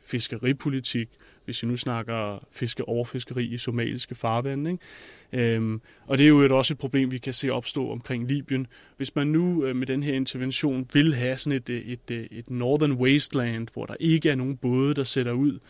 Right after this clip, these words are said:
så vil man jo også fuldstændig ødelægge den libyske fiskeindustri. Så nogle af de løsninger,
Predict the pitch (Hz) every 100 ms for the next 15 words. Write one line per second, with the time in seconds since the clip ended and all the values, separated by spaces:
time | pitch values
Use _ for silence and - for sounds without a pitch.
0 | - - - - 151 147 139 120 135 -
1 | 156 - 135 120 - 139 147 151 123 120
2 | 135 131 131 - - 120 - 127 - 123
3 | 117 - 117 - - - - - - -
4 | 135 143 180 190 - 151 151 180 - 151
5 | 135